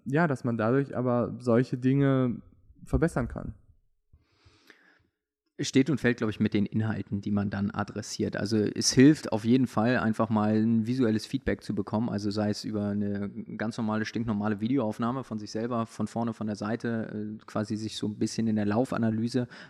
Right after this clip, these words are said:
Speaker 2: ausprobiert. Ähm, ich glaube, dann ist schon der, der Groschen so ein bisschen gefallen, weil's einfach darum geht, okay, man möchte etwas verändern.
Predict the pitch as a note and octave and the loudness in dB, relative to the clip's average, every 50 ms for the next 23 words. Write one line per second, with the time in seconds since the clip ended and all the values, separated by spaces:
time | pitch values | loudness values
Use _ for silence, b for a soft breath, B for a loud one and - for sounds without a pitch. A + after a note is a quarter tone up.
0 | B B - A#2+ C3+ C3 - - - B2 A2+ A2+ A#2+ C3+ C#3+ - B B B B | B B 2 2 2 2 0 -2 -4 -4 -2 2 4 4 4 2 B B B B
1 | B B - - A2 A2 G2 - - - B2+ B2+ D3 D#3 D3 C3+ C3 - - - | B B -4 -2 -2 -2 -2 -4 -4 0 2 2 4 6 4 4 4 0 -4 -10
2 | - - - A#2 A#2 A#2 A2+ A2 - _ _ _ - - - - - - D3 C3 | -8 -2 0 2 4 4 2 2 -2 _ _ _ -6 -4 -4 -2 0 0 2 2
3 | B2 A#2+ A2+ A#2+ A#2 A#2 A2+ A2 G#2+ A#2 A2+ - A2+ C3 C#3+ - C3+ A#2 A#2+ A#2+ | 2 2 2 2 0 0 -2 -2 -2 -4 -4 -2 -2 -2 -2 -2 -2 -2 -2 -2
4 | B2 B2 - A#2+ A#2 A2+ G#2 - - B2 C3 C3 C3 B2+ A#2+ A2+ A2 G#2+ - - | -2 -2 -2 -2 -4 -4 -4 -4 -4 -4 -2 -2 -4 -4 -4 -4 -4 -6 -8 -10
5 | - - - G#2 - A#2 - - A2 A2 A2+ A2 A2 A2 B2 C3+ - - - - | -14 -10 -10 -8 -8 -8 -8 -4 -4 -2 -2 -2 -2 -2 -2 -4 -4 -6 -6 -4
6 | A2 A2 A2 G#2+ G#2+ A2+ A#2+ - - A#2 G#2+ - A2 G#2+ - - - G#2 G#2+ G#2 | -2 -2 0 0 0 0 0 0 -2 -6 -4 -4 -6 -8 -6 -6 -6 -4 -4 -6
7 | G2+ G2+ | -6 -8